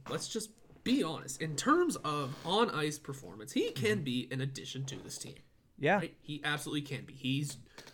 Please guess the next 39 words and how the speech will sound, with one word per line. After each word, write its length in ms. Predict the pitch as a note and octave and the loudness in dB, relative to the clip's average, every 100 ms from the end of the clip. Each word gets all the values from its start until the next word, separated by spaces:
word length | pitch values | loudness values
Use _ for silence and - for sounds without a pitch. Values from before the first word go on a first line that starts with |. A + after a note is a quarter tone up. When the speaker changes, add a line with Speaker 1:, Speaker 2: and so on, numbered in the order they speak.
| - | -6
Speaker 1:
a 80 | C#3+ | -2
year 420 | C3+ C3+ E3+ F#3 F#3+ | 0 0 8 10 10
removed 540 | F#3 D#3 C#3+ D3 C#3 | 8 4 4 4 2
from 180 | - A#2+ | -4 -6
a 60 | |
sixty-four 720 | - - F3 E3+ F3 C3+ C#3+ C3+ | -4 -2 -2 -2 -4 -2 -2 -2
point 280 | C3+ B2+ - | -4 -6 -6
campaign. 460 | B2 G#2 - - - - - _ _ _ - _ - | -8 -8 -10 -18 -20 -20 -20 _ _ _ -20 _ -8
Speaker 2:
Mm-hmm. 160 | A#2+ D#3 - - | -8 -8 -8 -4
Speaker 1:
I, 400 | - F3+ D#3 C3 - - - - _ _ - - | 4 4 4 -2 -14 -20 -20 -20 _ _ -12 -6
I 180 | D3+ D#3 | 0 2
would 80 | |
have 120 | D3+ D3 | 0 4
loved 300 | E3+ E3+ D3+ | 6 6 4
a 40 | |
sixty 360 | C3+ D#3+ C#3 C#3+ | 2 2 2 -2
point 280 | D3+ C#3+ | 0 -2
player 300 | C3+ D3 C#3 | 0 0 2
in 80 | C3 | 2
our 100 | C3+ | 2
bottom 300 | C3 C3 B2+ | 2 0 0
six 300 | C3 C3 A#2+ | -2 -4 -6
all 140 | A#2+ - | -6 -6
season. 380 | - G#2 F#2+ - - - | -6 -8 -14 -18 -16 -4
Speaker 2:
Yeah. 120 | C3 - - - _ - | -2 -4 -8 -20 _ -12
Speaker 1:
You 100 | B2+ | -4
know? 360 | D3 G3 B3 - | 2 2 2 0
It 100 | C#3 | 4
Speaker 2:
Would, 160 | F3 D3 - - | 4 4 -4 -4
wouldn't 320 | - F#3 G#3 | 4 4 6
ya? 140 | G#3+ B3 - - - - - - - | 4 4 -2 -20 -20 -20 -18 -18 -10
Speaker 1:
You 400 | - E3+ A3+ C#4+ | -4 2 4 4
told, 280 | C#4+ B3+ A3+ | 6 6 8
you 100 | C#4+ | 6
tell 220 | E4 D#4+ | 4 4
me 220 | A3 C4 | 4 2
he 120 | F3+ G#3 | 2 4
does, 220 | A3 G#3 - - - | 6 6 0 -10 0
uh, 220 | F3+ F3+ | 4 4